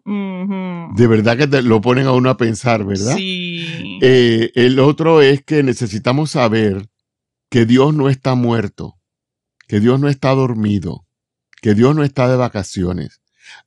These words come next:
Speaker 2: Háblennos de Él, cómo es que significa Él para ustedes.
Speaker 1: Mm.
Speaker 2: Necesitamos saber que hay alguien más grande que nosotros que da sentido a nuestra vida. Fíjate,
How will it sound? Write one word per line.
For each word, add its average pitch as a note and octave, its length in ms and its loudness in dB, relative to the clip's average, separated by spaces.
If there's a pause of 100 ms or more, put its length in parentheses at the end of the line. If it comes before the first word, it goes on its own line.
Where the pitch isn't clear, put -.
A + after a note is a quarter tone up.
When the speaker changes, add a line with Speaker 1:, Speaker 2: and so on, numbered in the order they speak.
(140)
Speaker 2:
Háblennos F#3+ 840 0
de G#2+ 340 -2
Él, C#3+ 440 2 (540)
cómo C#3+ 280 2
es D3+ 120 -2
que - 360 -2
significa A#2 840 -2
Él D3 240 2
para G2+ 320 0
ustedes. F2 640 -4
Speaker 1:
Mm. F#3+ 340 -8 (200)
Speaker 2:
Necesitamos C#3+ 640 0
saber A#2+ 540 2 (400)
que B2+ 200 4
hay C#3+ 300 2
alguien D3+ 500 0
más C#3+ 180 0
grande C#3 500 -2
que B2 120 -2
nosotros B2+ 640 -4 (320)
que G#2+ 140 2
da A#2 140 4
sentido A#2+ 680 -2
a G#2 100 -4
nuestra G2 340 -4
vida. G2+ 280 -4
Fíjate, A#2 500 -6